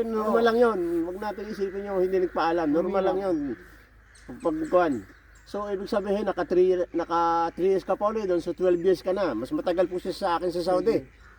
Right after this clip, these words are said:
Speaker 1: Dahil ako, hanggang seven years lang ako eh. <clears throat>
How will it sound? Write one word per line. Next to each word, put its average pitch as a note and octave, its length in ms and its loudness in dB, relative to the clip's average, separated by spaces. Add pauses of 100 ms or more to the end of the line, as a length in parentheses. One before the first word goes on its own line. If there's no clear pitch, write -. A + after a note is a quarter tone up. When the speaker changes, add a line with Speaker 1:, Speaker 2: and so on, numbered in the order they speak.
(300)
Speaker 1:
Dahil C3 220 0
ako, E3+ 320 4
hanggang E3 160 2
seven D#3+ 320 2
years E3 180 2
lang D#3 140 0
ako D#3 180 0
eh. - 100 -2 (200)
<clears throat> - 300 -8